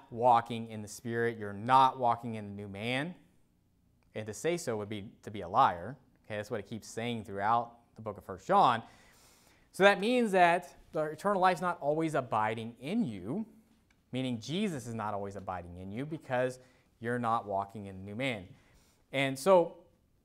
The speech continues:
I, don't lose me here because I'm not saying you lose everlasting life or you lose Jesus, okay? Your new man never loses Jesus. That eternal life's always abiding in the new man, okay? Jesus is always there.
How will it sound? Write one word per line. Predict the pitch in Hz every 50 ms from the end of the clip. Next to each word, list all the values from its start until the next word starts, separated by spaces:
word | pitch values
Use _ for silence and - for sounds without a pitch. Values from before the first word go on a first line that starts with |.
| _ _
I, | 147 165
don't | 156 151 151 180 185 226 233 190
lose | 165 180 208 208 165
me | 143 135 123
here | 127 120 117
because | 120 123 113 123 123 117
I'm | 123 123
not | 139 160 185 190 170
saying | - 185 175 165 156
you | 135 123 120
lose | 117 127 143 156 160 160 156 143
everlasting | 147 143 131 131 127 131 131 127 131 127 120 120 113
life | 110 117 123 123 127 127 123
or | 123
you | 110 101 101 104
lose | 120 147 151 147 143 127
Jesus, | 117 - 123 113 104 92 85 - - - -
okay? | 101 98 - 127 131 131 131 131 - - _ _ _ _ _
Your | 139 143
new | 139 151 175 208
man | 214 196 190 190 175 156
never | 151 156 156 139 127
loses | 123 131 123 107 101 92
Jesus. | - - 95 87 - - - - - - _ _ _ _ _ _
That | - 139 143
eternal | 151 147 - 175 185 180
life's | 170 165 143 - -
always | - 165 180 180 170 143
abiding | 135 123 120 117 113 110 107
in | 104 101
the | 95 92
new | 92 90 80
man, | 78 78 90 120 - _ _ _ _ _ _ _
okay? | - 113 117 135 147 143 _ _ _ _ _ _ _ _ _
Jesus | 135 156 180 165 156
is | 127 123
always | 135 165 180 190 196 196 185
there. | 156 170 165 147 117 95